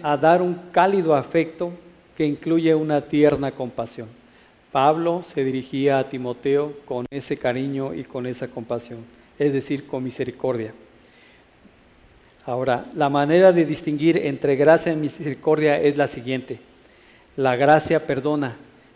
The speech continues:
mientras que la misericordia siente compasión. La gracia es el amor de Dios hacia el culpable,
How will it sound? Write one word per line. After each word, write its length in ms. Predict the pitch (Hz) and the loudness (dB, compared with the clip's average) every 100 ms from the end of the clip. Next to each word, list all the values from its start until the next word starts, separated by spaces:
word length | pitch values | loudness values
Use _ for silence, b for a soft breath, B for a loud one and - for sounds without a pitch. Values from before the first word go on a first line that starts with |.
| _ | _
mientras 420 | 147 135 127 135 - | -8 -6 -2 -4 -2
que 100 | 131 | -2
la 120 | 127 | -2
misericordia 800 | 131 139 123 123 - 143 143 135 | -4 -4 -4 -4 -2 0 0 0
siente 400 | - 147 135 143 | -2 -6 -4 -4
compasión. 640 | 135 120 123 - 135 120 113 - - b b b b b b _ - | -4 -6 -6 -6 -8 -10 -12 -20 -20 b b b b b b _ -2
La 160 | 123 | 0
gracia 420 | 123 147 143 160 | 4 4 4 2
es 140 | 156 151 | 0 0
el 120 | 143 | -2
amor 300 | 131 139 139 | -2 -2 -2
de 120 | 139 | -2
Dios 340 | 127 143 143 147 | 0 0 -2 -6
hacia 180 | - | -8
el 60 | 127 | -8
culpable, 540 | - 120 143 143 131 | -8 -2 2 2 -2